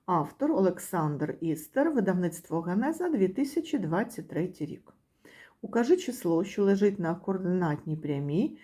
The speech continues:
ліворуч від числа мінус п'ять цілих сім десятих.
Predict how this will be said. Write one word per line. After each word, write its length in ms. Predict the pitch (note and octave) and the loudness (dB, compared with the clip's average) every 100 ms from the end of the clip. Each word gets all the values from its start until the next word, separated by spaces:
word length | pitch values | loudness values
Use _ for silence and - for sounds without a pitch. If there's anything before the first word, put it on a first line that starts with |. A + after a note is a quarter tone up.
| - _ _ F#3 | -20 _ _ 4
ліворуч 680 | G#3 B3 E3 D3 A3 C4+ | 6 6 4 4 2 0
від 180 | F3 E3 | -2 -4
числа 420 | - E3+ - E3 | -4 -10 -4 -2
мінус 360 | D3+ D3+ C#3+ C#3 | 0 -2 -4 -8
п'ять 280 | - C3+ C3+ | -4 -4 -2
цілих 300 | F4 F4 - | 0 0 0
сім 240 | - B3+ | -4 -2
десятих. 680 | E3+ D#3 - B2+ - - _ | 0 -2 -6 -10 -10 -18 _